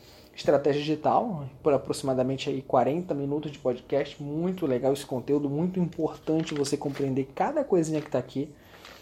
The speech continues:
E eu te desafio a chegar até aqui no final desse episódio e me mandar uma mensagem sobre o que você achou,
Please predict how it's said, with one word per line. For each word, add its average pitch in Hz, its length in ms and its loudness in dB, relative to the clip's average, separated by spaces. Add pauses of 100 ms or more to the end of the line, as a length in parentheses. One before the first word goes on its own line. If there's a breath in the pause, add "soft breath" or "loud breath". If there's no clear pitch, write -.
(220 loud breath)
E - 60 -2
eu 175 100 8
te 180 140 -2
desafio 170 720 2 (520 soft breath)
a 123 300 0 (360)
chegar - 480 -2
até 254 240 0
aqui - 220 -2
no 175 120 4
final 165 600 2
desse 220 260 0
episódio 143 640 6 (320 loud breath)
e 165 80 0
me 190 100 4
mandar 196 300 4
uma 185 100 2
mensagem 147 720 -2 (800 soft breath)
sobre 208 300 4
o 214 40 0
que 294 100 -6
você 254 300 0
achou, 156 640 0